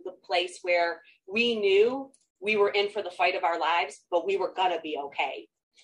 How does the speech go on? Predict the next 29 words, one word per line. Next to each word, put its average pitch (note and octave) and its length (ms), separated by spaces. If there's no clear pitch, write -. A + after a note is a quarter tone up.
And A3+ 80
it A#3 80
was A#3 120
around A#3 260
that A#3+ 180
time G3+ 280
that F#3+ 120
I F#3+ 380
really G3 720
started F#3 340
praying. F#3 380
I G3+ 60
wanted G#3 260
another A3 260
baby. A3 320
We E3+ 100
never G#3+ 240
intended F#3+ 400
to F3 80
only E3+ 220
have D#3 160
two - 160
kids. E3 400
And F3+ 160
so, D#3+ 460
but A3 100
we C4 100
were B3 100
scared. - 420